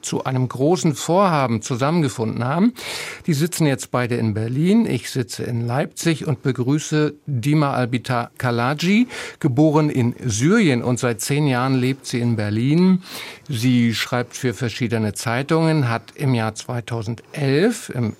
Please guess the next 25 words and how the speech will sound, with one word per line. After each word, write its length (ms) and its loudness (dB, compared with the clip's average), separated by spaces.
Zuge 360 -4
der 200 -6
Aufstände 520 -2
gegen 240 -2
das 320 -6
Assad-Regime 1000 -2
eine 300 -2
Radiostation 960 -2
in 220 -2
Syrien 540 0
mitbegründet 1000 0
und 260 0
sie 160 -2
arbeitet 520 -2
auch 120 -4
jetzt 260 -2
noch 220 -2
gern 260 -2
fürs 360 -8
Radio, 380 -4
zum 260 -10
Beispiel 460 -10
für 200 -10
den 240 -8
Deutschlandfunk. 840 0